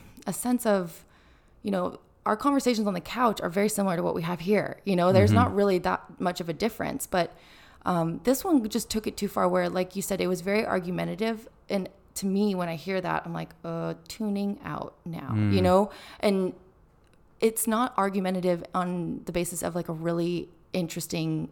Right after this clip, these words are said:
Speaker 1: intellectual debate.
Speaker 2: Yeah, I was,
Speaker 1: It
Speaker 2: it's
Speaker 1: was
Speaker 2: like,
Speaker 1: like,
Speaker 2: "What are you getting out of
Speaker 1: it
Speaker 2: this?"
Speaker 1: was like, "I'm lecturing you because this is how my life has gone."
Speaker 2: It was
Speaker 1: And
Speaker 2: a
Speaker 1: it's
Speaker 2: little
Speaker 1: like,
Speaker 2: draining.
Speaker 1: it was like, "Whoa, this is drama." Like, this is, like, reality drama that I just, like,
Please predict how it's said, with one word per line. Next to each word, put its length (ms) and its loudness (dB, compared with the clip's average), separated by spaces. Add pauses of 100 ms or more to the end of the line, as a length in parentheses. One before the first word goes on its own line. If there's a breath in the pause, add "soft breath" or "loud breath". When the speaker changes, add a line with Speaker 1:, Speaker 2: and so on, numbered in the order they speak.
(120)
Speaker 1:
intellectual 460 -8
debate. 500 -10 (160)
Speaker 2:
Yeah, 280 0
I 80 2
was, 140 0
Speaker 1:
It 160 2
Speaker 2:
it's 100 6
Speaker 1:
was 160 10
Speaker 2:
like, 140 6
Speaker 1:
like, 60 8
Speaker 2:
"What 120 6
are 80 4
you 140 0
getting 360 2
out 180 0
of 140 -2
Speaker 1:
it 160 6
Speaker 2:
this?" 100 -2
Speaker 1:
was 200 6
like, 300 2 (100)
"I'm 300 6
lecturing 600 0
you 420 -2
because 440 -4
this 280 0
is 300 -4
how 180 -2
my 280 -2
life 300 -6
has 220 -14
gone." 480 -8
Speaker 2:
It 60 -6
was 0 -
Speaker 1:
And 80 2
Speaker 2:
a 40 2
Speaker 1:
it's 60 2
Speaker 2:
little 140 2
Speaker 1:
like, 160 4
Speaker 2:
draining. 440 2
Speaker 1:
it 80 4
was 220 4
like, 180 -6
"Whoa, 500 -10
this 220 -6
is 100 -8
drama." 420 -4
Like, 140 0
this 120 6
is, 100 0
like, 220 4 (120)
reality 540 4
drama 500 4
that 240 2
I 120 2
just, 420 -4 (180)
like, 200 0